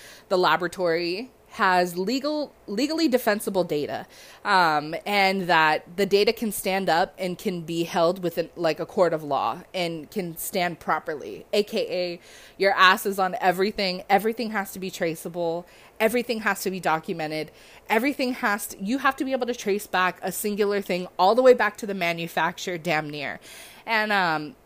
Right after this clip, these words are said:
also making sure the laboratories, um, are accredited and they maintain their accreditation. Um, and that's just, like, a lump sum, you know, there's a, there's a lot that goes into it. And, um,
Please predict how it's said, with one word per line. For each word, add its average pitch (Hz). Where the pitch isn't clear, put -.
also 214
making 208
sure 208
the 175
laboratories, 156
um, 156
are 170
accredited 165
and 180
they 165
maintain 175
their 202
accreditation. 156
Um, 185
and 214
that's 302
just, 320
like, 262
a 226
lump 180
sum, 147
you 170
know, 180
there's 240
a, 226
there's 220
a 220
lot 180
that 180
goes 165
into 165
it. 151
And, 208
um, 151